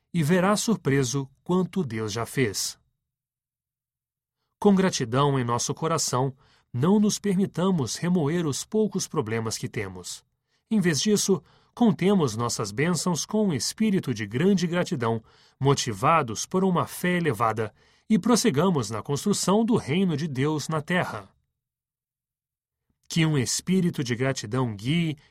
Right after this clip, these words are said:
e abençoe seus dias e suas noites. Empenhem-se por isso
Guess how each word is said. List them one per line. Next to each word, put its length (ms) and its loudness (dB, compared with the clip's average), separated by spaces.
e 100 4
abençoe 640 2
seus 400 2
dias 480 0
e 80 -4
suas 440 -2
noites. 600 -8
Empenhem-se 800 -2
por 240 -2
isso 360 -2